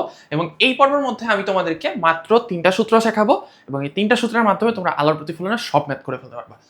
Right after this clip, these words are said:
তো চলো, one by U plus one by V is equals one by F, এই সূত্রটা তোমাদের মুখস্থ করতে হবে। এবং এটার মধ্যে কোনটা কি? ইউ হচ্ছে তোমার দর্পণ থেকে বা সোজা কথা আয়না থেকে বস্তুটা কতটুকু দূরে অবস্থিত, ভি হচ্ছে আয়না থেকে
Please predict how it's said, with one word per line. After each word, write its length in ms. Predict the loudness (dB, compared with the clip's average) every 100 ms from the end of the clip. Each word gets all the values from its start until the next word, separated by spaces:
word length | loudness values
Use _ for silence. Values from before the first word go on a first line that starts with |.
| _
তো 60 | -2 2
চলো, 160 | 2 0 -10 -20 _ _ _
one 200 | 4 4 6
by 80 | 2 2
U 20 | 2
plus 160 | 2 4 2
one 100 | 4
by 80 | 2 0
V 20 | -2
is 60 | -2
equals 200 | -4 -4 -4
one 100 | -4
by 80 | -2 2 2
F, 20 | 2 -10 _ _ _ 2 4
এই 80 | 6
সূত্রটা 280 | 4 2 0 2
তোমাদের 200 | 2 2
মুখস্থ 240 | 2 -2 0
করতে 140 | -2 2
হবে। 100 | 2 2
এবং 100 | 0
এটার 140 | -2 0
মধ্যে 140 | 0 2
কোনটা 220 | 4 4
কি? 60 | 2 -8 _ _ _ 4
ইউ 120 | 8 8 4
হচ্ছে 320 | -2 0 0 0 -6 _ _ 0
তোমার 260 | 4 4 4 0 4
দর্পণ 300 | 6 6 4 2
থেকে 160 | -2 -2
বা 60 | -2 0
সোজা 160 | 0 0
কথা 140 | -2 -2 2
আয়না 200 | 2 2 0
থেকে 160 | -2 -4 -2
বস্তুটা 360 | -4 -4 -2 -2 -2
কতটুকু 320 | -4 -2 2 4
দূরে 140 | 6 4
অবস্থিত, 320 | 2 -4 -10 -10 -14 _ _ _ _ 2
ভি 100 | 6 6
হচ্ছে 320 | 6 0 -2 0 -2 -8 _ _ 2
আয়না 220 | 4 4 2
থেকে 200 | 0 -2